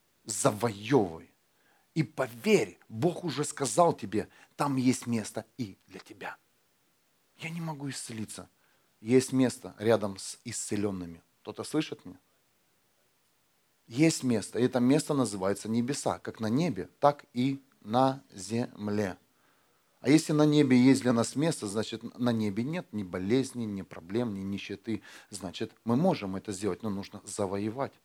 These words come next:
Я верю, что небо здесь, на земле. Аминь. Но в небо нужно войти. А ты все бегаешь,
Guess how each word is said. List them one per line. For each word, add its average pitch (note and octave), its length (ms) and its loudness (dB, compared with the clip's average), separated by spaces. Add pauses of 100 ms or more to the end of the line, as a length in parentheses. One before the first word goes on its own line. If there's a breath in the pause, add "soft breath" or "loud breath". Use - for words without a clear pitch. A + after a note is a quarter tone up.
(800)
Я C3 160 4
верю, C#3+ 340 4
что - 180 -6
небо B2 340 4
здесь, A2+ 320 -2
на G#2+ 80 -6
земле. A2 360 -4
Аминь. C#3+ 340 -2 (840)
Но C#3 240 4
в F#2+ 120 -6
небо D3+ 300 6
нужно A2+ 440 0 (1120)
войти. G2+ 460 -2 (1700)
А A#2 100 -8
ты A#2 120 -10
все A2+ 160 -4
бегаешь, B2 480 6